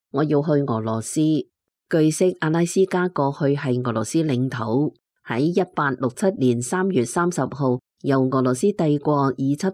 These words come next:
百二十萬美元嘅價格賣俾美國嘅，共涉及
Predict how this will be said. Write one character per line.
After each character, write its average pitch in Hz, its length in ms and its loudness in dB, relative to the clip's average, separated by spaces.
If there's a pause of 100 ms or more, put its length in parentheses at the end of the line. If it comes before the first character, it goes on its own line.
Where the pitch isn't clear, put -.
百 151 100 0
二 139 220 -2
十 131 140 -4
萬 127 240 0
美 123 200 2
元 131 220 -2
嘅 139 120 -4
價 139 240 -2
格 135 240 -2 (180)
賣 127 220 0
俾 131 240 0
美 156 180 0
國 139 300 -4
嘅， 127 360 0 (280)
共 147 200 2
涉 147 160 0
及 - 160 -2